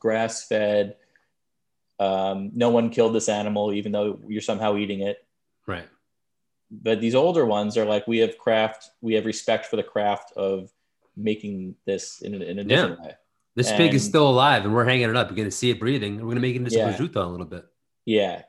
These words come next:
Speaker 1: It's, like, more, I feel like, tactile and things are done without these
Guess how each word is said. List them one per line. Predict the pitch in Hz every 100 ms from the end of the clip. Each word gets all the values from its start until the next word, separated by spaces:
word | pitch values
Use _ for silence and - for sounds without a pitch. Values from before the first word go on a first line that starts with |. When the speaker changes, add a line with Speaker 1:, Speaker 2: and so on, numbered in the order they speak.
| _
Speaker 1:
It's, | 107 -
like, | 120 113 117
more, | 117 120 120 117 113 -
I | 98
feel | - 110 107
like, | 101 98
tactile | - 101 101 - 110 107 107 101
and | 101 95 -
things | 104 104
are | 101 95
done | 101 98 98 98 92 _ _ _ _ _ _ _
without | 101 101 98 98 101 - -
these | 98 98 95 95 90 - -